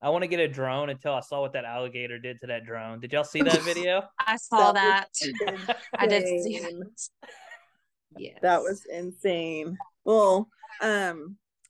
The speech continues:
Speaker 2: like I said, appreciate you taking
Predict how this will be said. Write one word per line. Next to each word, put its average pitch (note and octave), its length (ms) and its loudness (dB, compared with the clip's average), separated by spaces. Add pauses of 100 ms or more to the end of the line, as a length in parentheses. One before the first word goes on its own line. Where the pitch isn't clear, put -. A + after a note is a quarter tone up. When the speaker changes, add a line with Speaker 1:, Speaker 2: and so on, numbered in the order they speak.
(200)
Speaker 2:
like A3+ 220 -2
I B3 80 -2
said, G#3+ 400 0 (160)
appreciate G#3+ 680 -2
you G3+ 480 0 (240)
taking F#3+ 600 -4